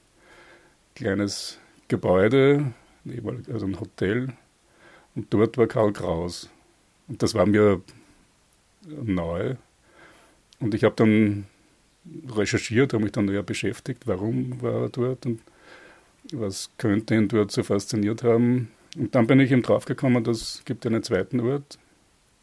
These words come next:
Also in seiner Kindheit war natürlich der Wienerwald wichtig und, und Bad Ischl auch. Und fast noch wichtiger war eben dieser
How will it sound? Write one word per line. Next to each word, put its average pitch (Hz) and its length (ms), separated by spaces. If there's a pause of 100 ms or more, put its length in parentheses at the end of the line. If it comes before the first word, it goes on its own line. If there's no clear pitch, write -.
(720)
Also - 140
in 104 60
seiner 101 180
Kindheit 110 360
war 98 80
natürlich 92 320
der 101 100
Wienerwald 113 440
wichtig 113 340
und, 104 220
und 101 260
Bad 107 160
Ischl 151 260
auch. 147 220 (1500)
Und 117 720 (600)
fast - 380
noch - 320
wichtiger 127 500
war 101 200
eben 120 300
dieser 113 500